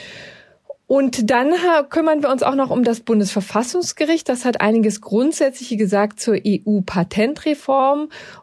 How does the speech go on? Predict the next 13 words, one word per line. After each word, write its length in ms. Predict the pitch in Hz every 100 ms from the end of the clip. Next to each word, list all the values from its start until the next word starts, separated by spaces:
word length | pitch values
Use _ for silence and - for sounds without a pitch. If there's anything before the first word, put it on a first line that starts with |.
| _
Schließlich 360 | - 233 214 214
haben 120 | 202
wir 60 | 196
noch 180 | 190 -
kleinere 400 | 185 180 185 170
Nachträge 760 | 147 226 254 - 233 226 214
und 380 | 220 220 233 -
das 380 | 170 170 - -
gerechte 540 | 160 147 139 - -
Urteil. 460 | - 147 156 165 143
Das 220 | 156 -
ist 240 | 185 -
also 340 | 160 170 180